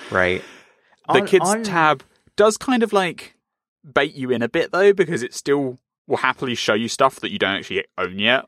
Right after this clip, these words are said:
Speaker 2: like
Speaker 1: Or, or that you need to go and get an app for, because if it's
Speaker 2: Yeah.
Speaker 1: from Prime Video, then it doesn't play in the T V app, and so, yeah. So, the, I mean, it, it, Prime Video is like that too, and that it will show you a bunch of stuff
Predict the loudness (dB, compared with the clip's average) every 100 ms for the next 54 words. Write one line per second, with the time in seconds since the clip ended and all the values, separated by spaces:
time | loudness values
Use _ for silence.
0 | _ -2 -2 0 0 4 4 2 2 -2
1 | -2 -2 2 4 4 2 0 0 -2 -2
2 | -4 -8 -8 -8 -6 -4 -2 0 4 6
3 | 6 4 2 0 -2 -8 -12 _ -6 0
4 | 0 0 -2 -4 -6 -8 -8 -6 -8 -4
5 | -2 -2 -2 -8 -8 -8 -6 -6 -8 -14
6 | -14 -12 -12 -6 -6 -6 -12 -4 2 4
7 | 2 2 4 4 4 2 0 -2 2 2
8 | 2 4 4 4 2 -2 -4 -2 -2 0
9 | 0 0 2 2 2 2 0 0 -4 -4
10 | -4 -2 -2 -4